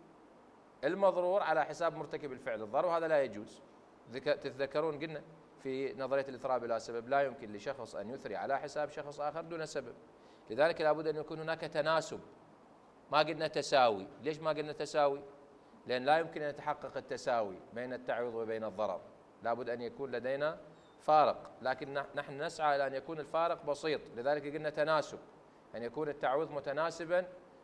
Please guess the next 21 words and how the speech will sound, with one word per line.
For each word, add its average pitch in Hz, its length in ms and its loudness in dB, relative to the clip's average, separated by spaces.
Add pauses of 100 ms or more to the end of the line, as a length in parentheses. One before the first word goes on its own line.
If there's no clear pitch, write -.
(120)
مع 131 160 2
مقدار 151 480 4
ال-، 170 140 -6 (220)
الضرر. 127 460 4
لذلك 147 380 4
إذا 165 220 4
تتذكرون 143 520 -2
أيضا 123 240 -2
ذكرنا، 123 540 0 (440)
قلنا 135 200 -2
في 135 100 -12
التعويض 143 420 2
عن 165 140 0
الضرر 151 380 4
الأدبي 135 420 0
في 135 100 -8
المسؤولية 131 480 -4
التقصيرية، 120 720 -4 (540)
القاضي 143 760 2 (140)
يقدر 165 520 -2
الضرر 170 460 -2